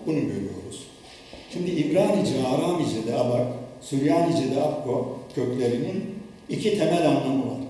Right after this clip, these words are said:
Arapçada bunlar, şimdi Süryanice'dekileri de söylemek istiyorum.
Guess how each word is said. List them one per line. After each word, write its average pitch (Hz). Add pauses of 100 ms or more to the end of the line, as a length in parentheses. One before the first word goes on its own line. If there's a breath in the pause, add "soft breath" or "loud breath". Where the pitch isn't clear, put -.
Arapçada 127
bunlar, 123
şimdi 131
Süryanice'dekileri 117
de 98 (120)
söylemek 98
istiyorum. 98